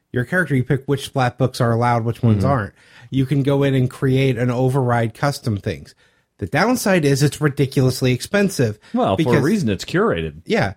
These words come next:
Speaker 2: Yeah.
Speaker 1: You get, I think it's, like, one book free.
Speaker 2: Mm-hmm.
Speaker 1: But if you want other systems in it, then you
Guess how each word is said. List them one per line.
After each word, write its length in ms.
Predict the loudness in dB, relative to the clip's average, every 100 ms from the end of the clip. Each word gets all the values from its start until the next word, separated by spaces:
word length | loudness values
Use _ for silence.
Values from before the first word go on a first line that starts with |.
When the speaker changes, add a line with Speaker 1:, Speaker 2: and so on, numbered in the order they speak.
| -6
Speaker 2:
Yeah. 180 | -4 -2
Speaker 1:
You 140 | -2 0
get, 540 | 0 0 -2 -8 -20 -8
I 100 | -2
think 140 | 0
it's, 120 | 0 0
like, 160 | -2
one 240 | 0 0 0
book 220 | -2 -4
free. 460 | -4 0 0 -2 -10 _ -2
Speaker 2:
Mm-hmm. 200 | 0 2
Speaker 1:
But 100 | 0
if 120 | 0
you 80 | 0
want 180 | 0 -2 -2
other 220 | 0 0
systems 500 | 0 -2 0 0 0
in 160 | 0 0
it, 160 | -2 -2
then 220 | -2 0
you 400 | 0 0 -2 -4